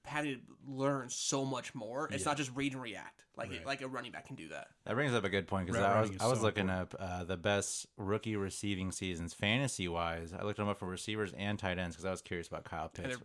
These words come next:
Speaker 1: they're
Speaker 3: not gonna
Speaker 1: terrible.
Speaker 3: go down that. Yeah. I mean, we're talking, like, the best tight end season ever was, uh, Mike Ditka in sixty-seven.
Speaker 2: <laughs>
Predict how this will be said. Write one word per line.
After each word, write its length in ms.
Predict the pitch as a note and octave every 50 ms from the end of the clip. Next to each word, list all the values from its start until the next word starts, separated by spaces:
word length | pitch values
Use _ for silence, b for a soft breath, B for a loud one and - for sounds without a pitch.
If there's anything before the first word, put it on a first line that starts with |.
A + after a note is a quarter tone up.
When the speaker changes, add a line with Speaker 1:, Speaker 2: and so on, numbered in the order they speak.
| -
Speaker 1:
they're 100 | - G#2+
Speaker 3:
not 120 | G#2+ G2+ G2+
gonna 120 | D#3 D#3+ C#3
Speaker 1:
terrible. 80 | - -
Speaker 3:
go 140 | G2 F#2+
down 200 | F#2 F#2 F#2 F#2
that. 180 | F#2+ F#2 F2+ F2
Yeah. 200 | G2 G2+ F2+ F2 B B B B B B B B
I 60 | - A2
mean, 120 | G#2+ G#2
we're 100 | G2+ A2
talking, 300 | A#2 B2 A2+ G2 G#2 G2+
like, 200 | G2 F#2 E2+ E2
the 80 | F2+ G2
best 240 | F2+ A2 A2+ G#2 -
tight 180 | - G#2 F#2
end 200 | F2+ G#2+ A#2+ A#2+
season 340 | - - G2 F#2 E2+ D#2+ F2
ever 340 | E2+ E2+ F2 F2 F2 F2 F2
was, 380 | F2 F#2 F2+ F2 F2 F2 D#2+ F2
uh, 380 | - - F#2+ F#2 F2+ E2+ D#2+ E2
Mike 340 | F2+ F#2+ G2 E2 D#2+ D#2
Ditka 540 | - F#2 G2+ - - - E2 C#2+ D2 D#2+ F2+ - _ -
in 120 | - D#2
sixty-seven. 960 | - - - G2 - - - - B2 B2 - G#2+ G#2+ G#2+ F#2+ F#2 F2 E2+ E2+ -
Speaker 2:
<laughs> 60 | B